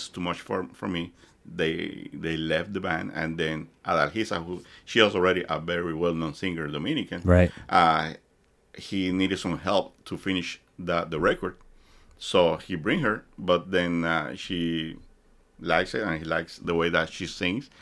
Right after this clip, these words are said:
Speaker 1: so she became part then of the band.
Speaker 2: Yeah. So
Speaker 1: For,
Speaker 2: she,
Speaker 1: for,
Speaker 2: she
Speaker 1: for the
Speaker 2: sang.
Speaker 1: non-
Speaker 2: Uh, uh, it says she sang, uh, at school evenings, in church, and at events in her town and her neighborhood.
Speaker 1: Mm-hmm.
Speaker 2: And then in two thousand three, she put out her own record,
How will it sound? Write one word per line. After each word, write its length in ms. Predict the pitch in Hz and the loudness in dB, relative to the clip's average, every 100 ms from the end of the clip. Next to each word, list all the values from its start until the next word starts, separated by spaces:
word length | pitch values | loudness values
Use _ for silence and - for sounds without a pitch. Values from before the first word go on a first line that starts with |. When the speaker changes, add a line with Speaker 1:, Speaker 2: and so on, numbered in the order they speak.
| - | -20
Speaker 1:
so 220 | - 101 90 | 0 4 4
she 180 | - | 2
became 320 | 95 90 92 85 | -2 2 0 2
part 400 | 90 85 82 85 | 2 2 2 0
then 240 | 82 78 82 | -2 -2 -6
of 160 | 80 | -6
the 60 | 80 | -2
band. 280 | 78 73 - | -2 -2 -2
Speaker 2:
Yeah. 300 | 98 101 117 78 - - | 8 12 12 10 -2 -8
So 160 | - 98 | 0 4
Speaker 1:
For, 60 | |
Speaker 2:
she, 280 | 82 117 123 | 8 8 8
Speaker 1:
for, 60 | 90 | 6
Speaker 2:
she 220 | 82 117 | 6 6
Speaker 1:
for 80 | 85 | 8
the 60 | |
Speaker 2:
sang. 320 | 120 110 107 107 | 8 10 10 8
Speaker 1:
non- 180 | 107 - - | 6 0 2
Speaker 2:
Uh, 500 | 92 90 90 87 87 - | 6 6 6 6 4 2
uh, 160 | 98 - | 0 0
it 340 | 98 92 - | -2 -2 -2
says 360 | - 95 87 - | 0 2 2 2
she 140 | - | 0
sang, 520 | 98 101 90 87 87 - | 2 4 4 4 2 0
uh, 180 | 87 - | -2 0
at 180 | 85 - | -2 -2
school 460 | - 98 95 104 | 2 8 10 10
evenings, 580 | 110 101 107 113 113 - - - - - | 8 6 6 6 4 -2 -12 -20 -20 -2
in 220 | 92 87 | 2 4
church, 440 | - 98 98 - - | 4 6 4 4 0
and 120 | 90 | 4
at 120 | 87 85 | 4 4
events 460 | 80 92 95 - | 6 6 4 2
in 160 | 98 85 | 0 2
her 100 | 87 | 2
town 380 | - 90 92 92 | 4 8 10 10
and 140 | 82 | 10
her 80 | 82 | 8
neighborhood. 560 | 80 82 95 101 104 101 | 6 6 8 10 10 6
Speaker 1:
Mm-hmm. 420 | 92 87 90 120 | -2 -2 -2 2
Speaker 2:
And 100 | 92 | 10
then 400 | 131 123 107 117 - | 12 12 10 8 4
in 120 | 95 | 4
two 160 | 110 | 6
thousand 360 | 98 101 87 82 | 8 8 8 6
three, 440 | 113 123 107 98 - _ | 6 8 8 4 -2 _
she 140 | - - | -10 2
put 180 | 104 | 6
out 120 | 92 85 | 8 8
her 160 | 85 | 10
own 140 | 113 92 | 10 10
record, 420 | 65 - 69 | 4 -4 -8